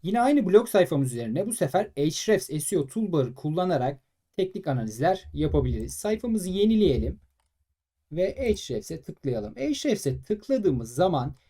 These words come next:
yine Detailed S E O Extension'da olduğu gibi bizlere detaylı bir arayüz geliyor. Detaylı arayüzün content kısmında meta, tarihler ve content alanının açıklamaları bulunuyor.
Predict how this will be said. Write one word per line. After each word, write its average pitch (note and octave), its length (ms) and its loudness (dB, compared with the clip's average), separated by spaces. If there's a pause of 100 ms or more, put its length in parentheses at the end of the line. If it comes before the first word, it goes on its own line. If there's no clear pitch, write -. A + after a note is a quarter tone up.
(240)
yine C4 260 0
Detailed G3 520 0
S F#3 180 -4
E F#3 40 4
O - 20 2
Extension'da F3 640 -2
olduğu F3 320 4
gibi A#2+ 320 -4
bizlere F#3 640 0 (400)
detaylı G#3 460 2
bir F#3 320 0
arayüz F#3 340 2
geliyor. C3 520 0
Detaylı B3 440 0
arayüzün G#3+ 640 0 (300)
content - 480 -2
kısmında B2+ 680 -8
meta, E3+ 640 -2 (260)
tarihler G3+ 600 2
ve F#3+ 260 4
content G#3 500 -2
alanının E3+ 560 0 (300)
açıklamaları D#3 680 2
bulunuyor. G3+ 520 2